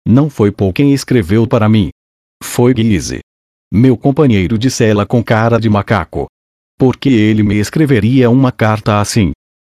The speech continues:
Ele também estava tentando resgatar Zenith.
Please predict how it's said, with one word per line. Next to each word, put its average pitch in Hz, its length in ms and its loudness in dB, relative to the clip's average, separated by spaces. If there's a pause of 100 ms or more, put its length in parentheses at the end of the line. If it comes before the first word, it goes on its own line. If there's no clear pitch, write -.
(120)
Ele 131 220 2
também 139 340 2
estava 135 400 -2
tentando 123 480 0
resgatar 113 580 -2
Zenith. 104 560 -2